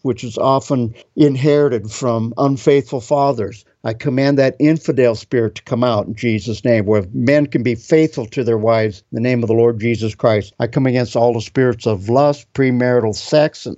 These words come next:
all these things that they have given their strength to. I command all that to go out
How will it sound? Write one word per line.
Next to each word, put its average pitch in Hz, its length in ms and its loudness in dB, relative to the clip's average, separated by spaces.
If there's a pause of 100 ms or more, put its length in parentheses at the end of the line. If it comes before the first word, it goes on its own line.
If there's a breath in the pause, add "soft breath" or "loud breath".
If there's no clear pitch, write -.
all 143 260 2
these 147 300 -2
things 127 260 -2
that 113 200 -2
they 113 260 2 (300 soft breath)
have 110 280 -2
given 127 480 0 (160)
their 113 160 0
strength 135 600 -4
to. 104 260 -2 (180)
I 143 60 -8
command 127 360 -2
all 123 160 2
that 135 180 -2
to 131 40 -14
go 131 140 -2
out 175 220 -2